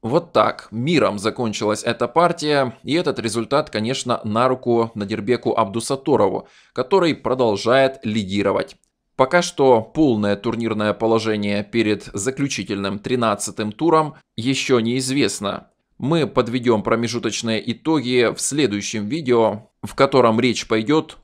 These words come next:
о захватывающей партии Магнуса Карлсена против индийского вундеркинда Рамишбабу Прагнанатхи.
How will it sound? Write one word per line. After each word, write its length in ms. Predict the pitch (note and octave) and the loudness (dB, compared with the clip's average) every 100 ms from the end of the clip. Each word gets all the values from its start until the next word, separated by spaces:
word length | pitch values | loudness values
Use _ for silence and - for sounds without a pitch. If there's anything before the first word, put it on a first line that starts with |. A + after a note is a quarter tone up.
| _ | _
о 240 | B2 A#2+ A2+ | 2 2 0
захватывающей 1000 | G2 B2 - B2+ A#2+ G#2 G#2 G2+ - G2+ | -4 -6 -2 2 2 2 -4 -4 -6 -8
партии 640 | - C#3 C3+ B2 B2 A#2+ - | 2 2 2 -2 0 0 0
Магнуса 580 | A2 A2 G#2 G2+ G2+ - | 0 2 2 -4 -6 -2
Карлсена 720 | A#2+ C3+ B2+ A#2+ A#2 A2+ - _ | 2 2 0 0 0 -2 -6 _
против 380 | - C#3 C3 A2 | -2 -2 0 -4
индийского 800 | - B2+ A#2 G#2 F#2 - G2+ G2 | -4 -4 0 -2 -2 -2 0 0
вундеркинда 960 | G#2+ G#2+ G2+ - - D#3 C3+ B2 A#2+ - | -2 -6 -4 -6 -4 -6 0 2 2 -2
Рамишбабу 840 | - A2 G#2+ G2+ F#2 A#2 B2+ A#2 A#2 | -2 0 0 -2 -2 2 2 2 0
Прагнанатхи. 880 | - A2+ G#2+ G#2+ G#2 G2 - - - | 0 -2 0 -2 0 -2 -4 -12 -14